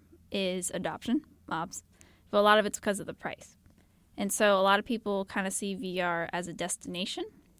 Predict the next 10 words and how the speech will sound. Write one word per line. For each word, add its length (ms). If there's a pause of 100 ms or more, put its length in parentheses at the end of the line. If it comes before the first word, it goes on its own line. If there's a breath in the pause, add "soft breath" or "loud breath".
rather 280
than 120
something 320
they 100
can 160
achieve 340
in 80
their 100
homes. 460 (300 loud breath)
Hmm. 80